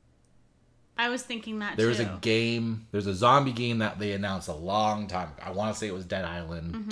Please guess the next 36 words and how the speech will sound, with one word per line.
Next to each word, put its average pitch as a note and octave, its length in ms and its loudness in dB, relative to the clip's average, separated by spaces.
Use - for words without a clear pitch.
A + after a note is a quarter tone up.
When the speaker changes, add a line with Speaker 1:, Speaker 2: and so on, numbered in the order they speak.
Speaker 2:
two, E3 380 -4
if F2+ 220 -8
I'm E2 240 -4
correct. - 880 -10
And F2 560 -4
the G#2+ 80 0
game G#2+ 200 2
has F#2 180 2
not E2+ 160 -2
come E2+ 200 -6
out. G#1+ 200 -16
Anyways, F#2 300 2
this G2 120 -2
trailer C#3+ 280 6
looks A2 240 0
very G2+ 320 2
similar F#2+ 360 -2
to F2 140 -4
it. F2 140 -4
So G#2+ 140 4
I G#2+ 100 6
Speaker 1:
Yeah. - 80 0
Speaker 2:
think, B2 360 0
at G#2+ 220 0
least A#2 300 -2
I A2+ 240 6
was F#2+ 200 2
like, F2 220 0
"Oh, G2 160 -4
is D2 160 -10
this - 200 -6
that A2+ 340 -2
game? F#2+ 320 -4
Do A#2+ 80 -2
they F#2+ 100 -2
finally G2+ 580 -4